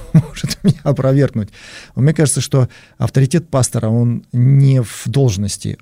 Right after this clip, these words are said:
а в сути служения. Мы доверяемся Богу не потому, что Он Бог Всевышний, хотя это очень правильно, а потому что этот Всевышний, всесильный, всезнающий любит нас и доказал это. А,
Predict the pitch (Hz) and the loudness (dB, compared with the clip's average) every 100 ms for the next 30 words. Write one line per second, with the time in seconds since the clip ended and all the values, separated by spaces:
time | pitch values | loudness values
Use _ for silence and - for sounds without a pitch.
0 | - 113 - _ - - - 156 135 117 | -6 -6 -6 _ -12 -8 -2 0 0 -4
1 | 131 117 120 110 90 85 - _ _ _ | -2 -2 -2 -2 -4 -10 -16 _ _ _
2 | _ _ - - - _ _ _ 143 160 | _ _ -20 -20 -20 _ _ _ 4 4
3 | 160 139 131 143 147 135 139 113 139 147 | 4 2 2 0 0 0 -2 0 0 0
4 | 123 123 117 120 123 165 190 139 123 127 | 0 -2 -4 -4 -2 0 -2 -2 0 0
5 | 107 131 113 - 120 117 110 107 101 113 | 0 -2 -4 -4 -2 -2 -4 -6 -6 -4
6 | 127 117 123 107 107 - 127 117 104 95 | -2 -2 -2 -2 -8 -2 0 0 0 -4
7 | 101 127 135 143 143 135 131 107 - 151 | -4 -2 0 2 0 -2 -4 -6 -2 2
8 | 139 202 - 127 110 139 123 - 156 131 | 2 2 0 -2 0 -2 -2 0 2 2
9 | 120 143 127 190 220 135 151 143 131 104 | 0 -2 0 2 2 0 0 2 0 -2
10 | - 92 - - _ _ _ _ _ _ | -8 -14 -14 -18 _ _ _ _ _ _
11 | 151 139 - 127 110 95 90 - _ _ | -2 0 0 -2 -2 -6 -10 -16 _ _
12 | _ _ _ _ _ _ 107 110 | _ _ _ _ _ _ -4 -4